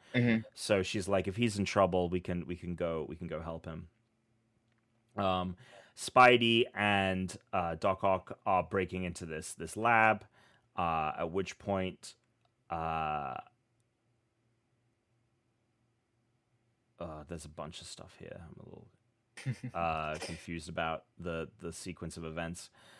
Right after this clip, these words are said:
Speaker 2: Um, but Peter's having basically second,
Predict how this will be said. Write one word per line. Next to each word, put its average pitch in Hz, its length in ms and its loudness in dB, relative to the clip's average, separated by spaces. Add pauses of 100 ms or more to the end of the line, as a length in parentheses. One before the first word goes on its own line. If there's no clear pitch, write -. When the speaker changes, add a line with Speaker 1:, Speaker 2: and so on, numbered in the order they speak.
(220)
Speaker 2:
Um, 87 600 4 (280)
but 107 340 4
Peter's 156 340 2
having 101 340 8
basically 85 460 0
second, 80 560 -6